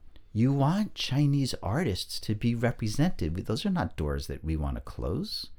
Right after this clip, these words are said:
Those are doors that we want to have open, right? I mean, the arts and education are, like, the place where we can have these cultural exchanges that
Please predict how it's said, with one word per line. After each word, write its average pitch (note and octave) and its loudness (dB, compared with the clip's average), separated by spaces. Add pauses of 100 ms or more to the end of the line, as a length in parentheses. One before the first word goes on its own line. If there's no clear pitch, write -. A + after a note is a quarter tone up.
(200)
Those G#2 -2
are D3 -2
doors F#2 2
that E2 -4
we D#2+ 0
want E2 0
to D#2+ 0
have D#2 0
open, - -2 (280)
right? F2 -4
I F3+ 0
mean, F2 0
the - -6
arts - 0 (440)
and F#2+ 4
education F2+ 0
are, E2 2
like, D2+ -2
the D2+ -6
place F#2+ 0
where C#2+ -2
we D#2+ -2
can D#2 -4
have G#2 0
these D#2 -2 (360)
cultural A2+ 0
exchanges F2+ 0 (500)
that E2+ 0